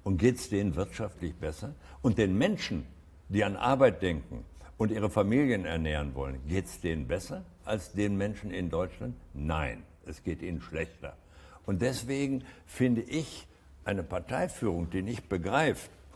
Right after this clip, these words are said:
dass das, was wir mit der Agenda gemacht haben, Deutschland stärker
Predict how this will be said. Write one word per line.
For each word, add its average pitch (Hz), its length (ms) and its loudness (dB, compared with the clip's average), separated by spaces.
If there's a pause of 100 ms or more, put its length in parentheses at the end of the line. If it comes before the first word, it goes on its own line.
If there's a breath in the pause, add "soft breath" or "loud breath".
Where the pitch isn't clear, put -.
(140)
dass 92 200 -2
das, 127 260 0
was 87 240 -2
wir 127 220 2
mit 113 200 2
der 85 120 0
Agenda 101 460 0
gemacht 92 440 -4
haben, 67 380 -2
Deutschland 110 580 0
stärker - 640 0